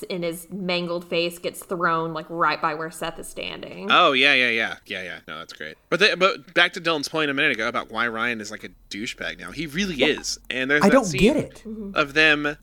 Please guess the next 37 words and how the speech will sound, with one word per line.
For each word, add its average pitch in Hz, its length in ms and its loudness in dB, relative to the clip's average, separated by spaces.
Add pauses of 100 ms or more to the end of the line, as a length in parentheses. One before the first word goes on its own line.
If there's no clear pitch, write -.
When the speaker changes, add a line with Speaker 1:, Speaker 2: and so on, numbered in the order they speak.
(440)
Speaker 2:
talking 160 640 0
outside 143 640 2
the 127 140 -6
cage 139 540 -2
where 131 100 -4
Ryan, 131 400 0
like, 104 320 -6 (180)
ch-, - 120 -6
almost 233 380 -4
threatens 180 380 0
him 233 120 -2
and, 269 80 -6
like, 175 140 0
shoves 156 400 0
him. 233 200 -4
And - 120 -4
I 180 60 0
was 165 140 -4
like, 147 200 -4
"All 226 120 2
right, - 40 6 (300)
Speaker 1:
Yeah, 170 60 0
he 185 80 0
Speaker 2:
I - 80 -12
Speaker 1:
shoves 339 400 4
Speaker 2:
don't, 220 180 6
Speaker 1:
him. 180 320 -4
Speaker 2:
stop 240 400 2
making 190 380 -2
me 175 100 0
like 139 300 2
Seth - 420 -2
more 123 400 -6
by 127 140 2
doing 120 320 -2
this." 98 320 -8
<laughs> - 40 -18